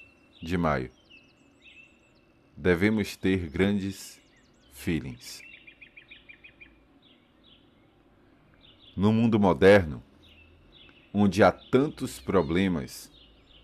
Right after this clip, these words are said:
estamos propensos a perder o grande feeling.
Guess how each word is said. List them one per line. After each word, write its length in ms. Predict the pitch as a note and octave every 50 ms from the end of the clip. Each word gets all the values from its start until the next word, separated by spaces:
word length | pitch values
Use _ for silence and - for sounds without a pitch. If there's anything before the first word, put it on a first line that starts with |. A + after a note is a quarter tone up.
| _ _ _ _ _ _ _ - - _ -
estamos 680 | - G2 G2+ - - - A#2 A2 A2 A2 G#2+ G#2 - -
propensos 960 | - A2 B2 A#2+ - - - - - A2 A#2 C#3 C#3+ - - A2+ G#2 G2
a 60 | A#2 A2
perder 580 | - - G#2 F#2 E2 D2+ C#2 - G2 G2 A2
o 100 | A2 G2
grande 440 | D2+ C#2 E2+ F#2 G#2 G#2+ F#2+ G2 -
feeling. 580 | - - - - - C#2+ C2+ B2+ B2+ A#2+ A2+